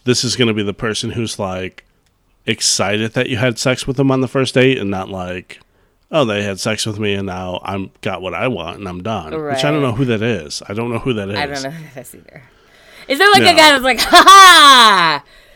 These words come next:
Speaker 1: "Ha ha, fooled you."
Speaker 2: <laughs> Like,
Speaker 1: Like
Speaker 2: an actual belt with notches in it somewhere. Like, that guy's a fucking weirdo.
Speaker 1: <laughs>
Speaker 2: He probably has women locked in his basement.
Speaker 1: Right. No, if they're the one, they're gonna stick around.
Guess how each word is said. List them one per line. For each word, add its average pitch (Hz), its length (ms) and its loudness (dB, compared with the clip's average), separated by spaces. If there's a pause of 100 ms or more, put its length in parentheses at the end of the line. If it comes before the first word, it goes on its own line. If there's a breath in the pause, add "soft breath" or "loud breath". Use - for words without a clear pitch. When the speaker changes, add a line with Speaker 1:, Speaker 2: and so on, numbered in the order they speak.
(360 soft breath)
Speaker 1:
"Ha 165 160 4
ha, 170 420 6
fooled 180 320 6
you." 123 200 6
Speaker 2:
<laughs> - 20 6
Like, - 400 6
Speaker 1:
Like 117 160 2
Speaker 2:
an 208 180 4
actual 175 600 0
belt 139 420 -6
with 143 160 -10
notches 135 520 -8
in 139 120 -4
it 135 240 -6
somewhere. 139 500 -2
Like, 110 260 -10 (400 soft breath)
that - 80 -18
guy's 262 140 -6
a 220 60 -2
fucking 214 360 2
weirdo. 165 400 2
Speaker 1:
<laughs> - 20 -2
Speaker 2:
He 151 60 -2
probably 196 320 -2
has 160 140 -8
women 156 500 -6 (320)
locked 147 300 -8
in 156 60 -12
his 135 160 -10
basement. 135 520 -16 (680)
Speaker 1:
Right. 127 580 -10 (160)
No, 131 300 0
if 107 100 -6
they're 180 140 2
the 170 100 0
one, 117 180 2
they're 107 100 0
gonna 110 180 -2
stick - 260 -6
around. 87 440 -12